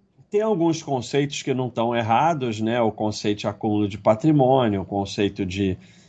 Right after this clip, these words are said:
é, de não mexer no patrimônio e que você, se botar dinheiro que precisa na bolsa, vai vender no fundo em pânico e tal, mas tem muita sardinhagem de,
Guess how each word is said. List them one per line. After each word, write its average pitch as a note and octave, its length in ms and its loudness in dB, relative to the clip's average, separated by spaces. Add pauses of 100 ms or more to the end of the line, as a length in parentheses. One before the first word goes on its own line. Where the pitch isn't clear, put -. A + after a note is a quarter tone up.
(600)
é, F#2+ 320 0
de F#2+ 180 2
não A2+ 340 6
mexer G#2 480 2
no G2+ 120 -4
patrimônio A2+ 880 2
e G#2 80 0
que G#2 280 0
você, G#2+ 480 0
se - 180 -6
botar G#2+ 380 0
dinheiro G#2 320 0
que - 80 -16
precisa G#2+ 400 -6
na G2+ 120 0
bolsa, G#2 460 0
vai F#2+ 360 -2 (1040)
vender G#2 420 2
no G#2 120 2
fundo G2 360 -4
em B2+ 60 0
pânico A#2 640 0
e G2 60 -2
tal, B2+ 320 2
mas F3 340 -2
tem E3+ 140 -2
muita D#3+ 360 2
sardinhagem A#2+ 1000 0
de, F#2+ 420 -4